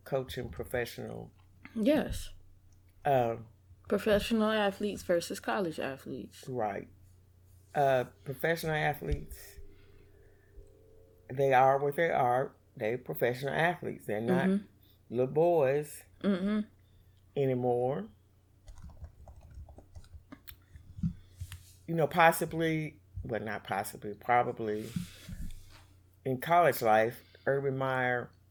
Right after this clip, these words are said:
Speaker 1: Trevor Lawrence combo might have been wonderful, might have been the greatest. I don't know.
Speaker 2: Maybe.
Speaker 1: I think Urban Meyer is on the hot seat.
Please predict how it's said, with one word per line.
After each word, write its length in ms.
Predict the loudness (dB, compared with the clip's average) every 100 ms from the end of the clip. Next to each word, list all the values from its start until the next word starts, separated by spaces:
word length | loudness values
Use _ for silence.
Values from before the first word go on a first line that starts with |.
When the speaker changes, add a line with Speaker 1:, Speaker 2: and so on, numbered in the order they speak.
| _ _ _
Speaker 1:
Trevor 300 | -2 0 0
Lawrence 540 | 0 0 -2 -4 -10 -12
combo 460 | -4 -2 0 -2
might 220 | -2 -2 -2
have 80 | 0
been 320 | -2 -2 -6
wonderful, 580 | -2 -2 -2 -6 -12 -12 -6
might 180 | -6
have 80 | -4
been 140 | -4 -4
the 40 |
greatest. 480 | 0 0 0 -4 -6
I 140 | -6
don't 220 | -6 -6 -8
know. 200 | -10 -12 -20 _ -8
Speaker 2:
Maybe. 440 | -4 -4 -6 -10 -14 -20 -20 _ _ _ -20 -20 -20 -20 -20 -20 _ _ _ _ 0
Speaker 1:
I 80 | 0
think 400 | 0 0 0 -2
Urban 360 | 0 0 -2 0
Meyer 420 | 0 0 0 -2
is 160 | -2
on 220 | -2 -2 -4
the 80 |
hot 280 | -4 -4 -4
seat. 380 | -6 -6 -6